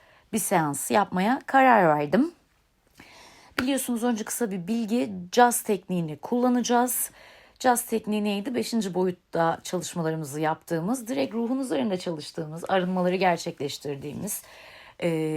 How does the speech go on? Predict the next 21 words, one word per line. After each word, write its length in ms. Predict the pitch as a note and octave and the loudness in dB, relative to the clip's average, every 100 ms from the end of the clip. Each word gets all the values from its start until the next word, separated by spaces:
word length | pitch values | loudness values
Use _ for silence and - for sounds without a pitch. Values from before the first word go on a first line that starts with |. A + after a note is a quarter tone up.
| D3+ D3 | -4 -2
ruh 140 | G#3+ | -2
eşimizi 480 | G#3+ - F#3 F3 D#3+ | -2 -4 -2 -2 -2
hayatımıza 580 | F3 E3+ E3+ E3+ E3+ F#3 | 0 2 2 -2 -4 -4
çekmemizin 800 | - E3 F3 E3+ D#3+ D3 F#3+ - | -4 -6 -4 -4 -4 -4 -4 -4
önündeki 540 | E3 E3+ E3 E3 - | -4 -4 -4 -4 -6
engelleri 600 | E3 E3 D#3 D3 D3 C#3 | -4 -2 -2 -2 -2 -4
ortadan 580 | - D#3+ D#3+ D3+ D3+ D3 | -4 -4 -4 -4 -4 -4
kaldırdığımız, 960 | - D#3 D3+ D3+ D3 C#3+ C3 C#3+ F#3+ - - - - - - | -4 -2 -2 -2 -4 -6 -8 -6 -8 -8 -16 -20 -20 -20 -8
e, 240 | D#3+ C#3+ | -4 -4
sebepleri 560 | - C#4+ C#4+ D4 D4 C#4+ | -2 0 0 0 0 0
bulduğumuz, 680 | B3 G3 F3 D#3+ D#3 - - | 0 0 0 0 -4 -8 -8
bulduğumuz 360 | G#3+ G#3+ A#3 A3+ | -6 -2 -2 -2
sebepleri 480 | - G#3+ G#3 G#3+ - | 0 0 2 0 2
anda 440 | F#3 G3+ G#3+ F3 | 2 2 0 2
dönüştürdüğümüz 960 | F3+ F3+ - - E3+ D#3 E3 G#3 D#4+ - - - - _ C#4+ | 0 0 -4 -6 -6 -4 -4 -4 -4 -10 -20 -20 -20 _ -4
bir 320 | C#4+ - - - | -2 -4 -12 -10
şifa 460 | - B3+ - C#4+ | -8 -2 4 4
sistemi. 640 | C4 - F3+ - E3 G3+ D4 - - _ _ - | 4 0 -2 0 2 2 -2 -10 -20 _ _ -2
Çok 240 | - - | -2 -2
hızlı, 640 | - A3 G#3+ G#3 G#3+ D#4 - _ - | -2 0 2 4 4 4 -6 _ 2
anda 560 | G3+ G#3 G3+ A3 D4+ | 2 4 4 4 4